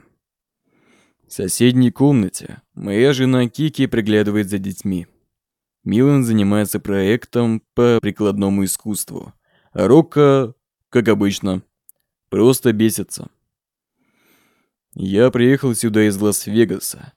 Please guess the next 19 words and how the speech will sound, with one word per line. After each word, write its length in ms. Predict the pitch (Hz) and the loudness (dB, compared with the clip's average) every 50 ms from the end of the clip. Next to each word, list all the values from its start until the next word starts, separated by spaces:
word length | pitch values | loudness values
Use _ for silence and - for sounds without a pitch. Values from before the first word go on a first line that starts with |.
| _ _ _ _ | _ _ _ _
чтобы 300 | - - 104 101 98 101 | -10 -6 -4 -4 -2 -2
торжественно 760 | 98 98 101 101 92 95 98 110 120 - - 110 113 110 104 | -2 -2 -2 -2 -2 0 0 0 0 0 -2 -2 -2 -2 -2
предстать 640 | - - 98 95 - - - 98 104 104 95 92 - | -2 -4 -6 -6 -6 -6 -4 -2 -2 -2 -2 -4 -8
пред 180 | - 95 95 | -8 -8 -8
зрителями 840 | 95 90 95 98 101 117 123 110 - 117 110 107 104 101 101 95 - - | -6 -6 -4 0 0 0 0 0 -2 -2 0 0 0 0 0 -2 -4 -8
спортивного 680 | - - - 98 95 - - 120 131 127 127 120 120 120 | -10 -8 -6 -6 -6 -4 -4 -2 0 0 2 2 0 0
комплекса 840 | - - 107 107 107 104 101 95 - - - 101 101 101 95 98 - _ _ _ _ _ | 0 2 2 2 2 2 0 -2 -2 -2 0 2 2 2 2 0 -4 _ _ _ _ _
Барклай-центр. 1080 | - 95 95 - 104 104 104 - - 104 104 95 90 - - 113 110 101 90 - - - _ _ _ _ _ _ _ _ _ _ _ _ _ _ _ _ _ _ _ _ | -6 -2 0 2 2 2 2 0 0 0 0 0 0 0 0 0 0 0 0 -4 -10 -18 _ _ _ _ _ _ _ _ _ _ _ _ _ _ _ _ _ _ _ _
Деонти 540 | - 92 95 113 139 160 160 139 - 139 139 | -6 0 2 4 6 6 4 2 2 4 4
Уайлдер 760 | 131 123 123 139 175 180 160 127 104 95 95 95 - - - _ | 4 6 6 6 6 6 4 4 2 0 -4 -8 -10 -12 -16 _
будет 280 | - 101 107 107 107 104 | -4 -2 -2 0 0 0
защищать 580 | 104 104 101 113 107 - - 120 117 110 - | -2 -2 -4 -4 -6 -2 0 2 2 2 2
мой 220 | 113 110 110 110 104 | 0 0 0 0 0
титул 360 | - - 131 120 123 120 110 | -2 -4 -4 -2 -2 -4 -2
по 180 | - 110 104 | 0 0 0
версии 460 | 98 101 101 98 - - - 101 104 101 | 2 2 0 -2 -2 -4 -4 -2 -2 -2
Всемирного 720 | - - - 98 95 95 101 120 123 113 113 110 107 107 | -4 -4 -4 -2 0 0 2 2 2 2 2 0 0 0
боксерского 680 | 104 101 98 - - 101 98 98 - - 98 101 98 | 0 -2 -4 -4 -4 -4 -4 -4 -4 -6 -6 -4 -4
совета 680 | 95 - 101 92 101 117 123 117 - 107 101 104 104 | -4 -4 -2 -2 0 0 0 0 0 -2 -4 -6 -6